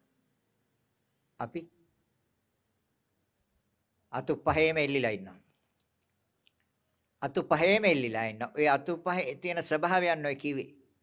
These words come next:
පෙන පිඩක්, දිය බුබුලක්, මිරිඟුවක්, කෙහෙල් කඳක්, මායාවක් හැටියට. ඒ, ඒ පහේම මොනවද තියෙන්නේ? පෙන පිඩේ ඇති හරියකුත් නැහැ,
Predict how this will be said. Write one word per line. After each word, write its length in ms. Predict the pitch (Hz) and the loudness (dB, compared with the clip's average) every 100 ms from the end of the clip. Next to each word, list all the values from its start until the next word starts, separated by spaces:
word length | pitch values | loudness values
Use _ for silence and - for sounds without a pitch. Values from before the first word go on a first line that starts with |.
| _ _ _ _ _ _ _ _ _ _ _ _ _ _ _ _ - | _ _ _ _ _ _ _ _ _ _ _ _ _ _ _ _ -6
පෙන 120 | 139 143 | -4 -2
පිඩක්, 360 | 143 160 180 - - _ _ _ _ _ _ _ _ _ _ _ _ _ _ _ _ _ _ _ _ | 4 6 4 2 -20 _ _ _ _ _ _ _ _ _ _ _ _ _ _ _ _ _ _ _ _
දිය 240 | 123 131 135 | -6 0 0
බුබුලක්, 680 | 135 131 160 185 180 - - _ _ _ _ _ _ _ _ _ - | 0 2 2 2 -2 -18 -20 _ _ _ _ _ _ _ _ _ -12
මිරිඟුවක්, 720 | 120 131 147 143 170 175 170 - - _ _ _ _ - | -2 2 2 4 2 2 -2 -20 -20 _ _ _ _ 0
කෙහෙල් 260 | 135 170 | 4 4
කඳක්, 360 | 143 123 120 120 _ | 4 0 -2 -4 _
මායාවක් 580 | - 120 135 135 123 113 | -8 -2 0 0 -2 -4
හැටියට. 320 | 117 107 107 - _ - | -12 -12 -16 -20 _ -10
ඒ, 220 | 147 135 - | -8 -8 -6
ඒ 160 | 165 | -4
පහේම 340 | 165 156 180 185 | -2 -2 0 -2
මොනවද 380 | 170 170 175 151 | -2 0 0 -2
තියෙන්නේ? 320 | 175 127 - _ _ _ _ _ _ | -10 -12 -16 _ _ _ _ _ _
පෙන 200 | 131 139 | -8 -8
පිඩේ 220 | 139 147 143 | -4 -2 -2
ඇති 160 | 143 | -2
හරියකුත් 500 | 139 139 151 147 165 | -4 -2 -2 -6 -10
නැහැ, 200 | 180 214 | -6 -6